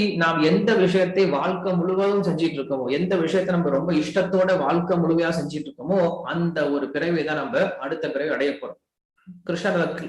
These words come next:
ரொம்ப தெளிவா சொல்றார், நாம் இறக்கும் தருவாயில எதை நினைக்கிறோமோ கண்டிப்பா அதை அடைய போறோம்னு சொல்லி சொல்றோம். So, இறக்கும் தருவாயில் நம்ம எதை நினைப்போம் அப்படின்னா, நமக்கு எது மேல ரொம்ப ஆசை இருக்கோ,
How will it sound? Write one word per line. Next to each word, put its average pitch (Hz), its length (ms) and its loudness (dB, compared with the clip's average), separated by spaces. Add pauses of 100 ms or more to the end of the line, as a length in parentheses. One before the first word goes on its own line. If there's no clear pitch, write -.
(120)
ரொம்ப 170 200 0
தெளிவா 160 340 0
சொல்றார், 151 380 2 (360)
நாம் 135 280 -6
இறக்கும் 180 440 0
தருவாயில 147 540 0 (340)
எதை 151 220 -2
நினைக்கிறோமோ 147 480 -2 (120)
கண்டிப்பா 143 380 -6
அதை 139 120 -4
அடைய 143 200 -4
போறோம்னு 135 260 -6
சொல்லி 131 160 -8
சொல்றோம். 117 260 -10 (540)
So, 165 120 -2
இறக்கும் 226 460 2
தருவாயில் 202 380 2
நம்ம 175 160 2
எதை 202 100 2
நினைப்போம் 180 400 2
அப்படின்னா, 160 360 -2 (220)
நமக்கு 151 400 -4
எது 156 240 0
மேல 190 220 2
ரொம்ப 175 320 0
ஆசை 165 360 2
இருக்கோ, 135 300 -2